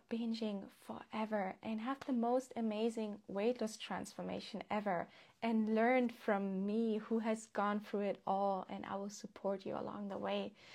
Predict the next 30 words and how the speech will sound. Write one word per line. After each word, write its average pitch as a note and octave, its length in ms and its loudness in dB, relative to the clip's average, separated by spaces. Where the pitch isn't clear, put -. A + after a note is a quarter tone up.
then A3 160 0
join G3 380 0
my G#3+ 140 -2
Healthy F#3 400 -4
Habits F#3+ 520 -4
membership. F#3 720 -4
You A#3 140 2
can C4+ 160 4
join C4 240 6
through B3 240 6
the A3+ 160 2
website G#3+ 560 0
in G3+ 400 -4
my G3 180 -2
profile, A3 680 0
and F#3+ 240 -2
if B3+ 160 2
you B3 60 10
have A3+ 180 6
any G#3+ 160 2
questions G3+ 520 -2
about F#3 280 -2
the G3+ 80 -2
membership, A3+ 640 2
comment A3+ 360 4
down F#3 220 0
below. G3 480 2
If A3 200 2
you G3+ 80 2
have F#3 140 0